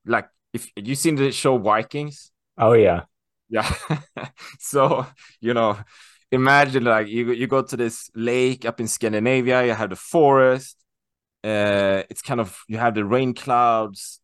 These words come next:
Speaker 1: it's a bit gray, you, you know, you get, you get it, right? And then the music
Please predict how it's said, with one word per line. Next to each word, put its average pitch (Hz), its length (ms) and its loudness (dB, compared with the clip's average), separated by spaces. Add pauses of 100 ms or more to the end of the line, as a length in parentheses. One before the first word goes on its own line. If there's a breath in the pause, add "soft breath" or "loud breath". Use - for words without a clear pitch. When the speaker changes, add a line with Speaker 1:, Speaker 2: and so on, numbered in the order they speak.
Speaker 1:
it's 110 120 -12
a - 20 -10
bit 98 200 -6
gray, 117 640 4 (360)
you, 120 160 -10 (120)
you 165 120 -6
know, 110 140 2
you 117 120 -4
get, 104 280 -4
you 120 100 -10
get 95 180 -2
it, 73 140 -12
right? 113 180 -10 (380 soft breath)
And 117 140 -2
then 127 560 4
the 113 100 -2
music 131 760 -2